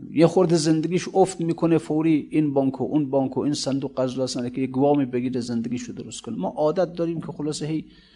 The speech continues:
پناه می‌بریم به اسباب. اما انسان‌هایی که اینا در مقام توکلند، در مقام تفویضند، هر مشکلی که براشون پیش میاد،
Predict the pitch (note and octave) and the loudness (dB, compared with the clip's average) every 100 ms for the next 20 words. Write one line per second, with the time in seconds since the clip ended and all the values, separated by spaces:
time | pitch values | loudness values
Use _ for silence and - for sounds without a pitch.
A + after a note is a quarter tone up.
0 | _ _ _ _ _ - C3 D#3+ D#3+ C#3+ | _ _ _ _ _ -2 6 8 8 6
1 | C#3 D3 D#3 C#3+ - C3+ - - C#3 E3 | 6 6 6 4 2 0 0 2 4 2
2 | - - _ _ _ _ _ _ _ _ | -6 -20 _ _ _ _ _ _ _ _
3 | _ _ _ _ B2 A#2 - A#2+ - A2+ | _ _ _ _ -2 -2 -4 -8 -6 -6
4 | A#2 C3 A#2+ A#2 A#2 B2 B2 A#2+ A2+ G#2+ | -2 -2 -2 -4 -4 -2 -4 -6 -8 -2
5 | B2 A2 A2+ - A2 A2+ - - D3 B2+ | -2 -2 -6 -8 -6 -6 -6 0 2 2
6 | G#2 G2 - A2+ A2 A2 A#2+ A#2 G2+ - | 0 -6 -12 -12 -10 -6 -4 -4 -6 -8
7 | G#2+ - - D#3 D3 A#2+ A2+ - - - | -10 -10 -8 -6 -6 -8 -10 -14 -16 -6
8 | C3+ C3 B2 B2+ C#3 - - G3+ G3 D#3+ | -4 -4 -2 -2 -2 -6 0 2 2 0
9 | D3 D3 C3+ D#3+ - D3+ - B2 B2+ C#3+ | -2 -4 -4 -10 -8 -12 -6 -2 0 0
10 | E3+ F#3+ | -2 -4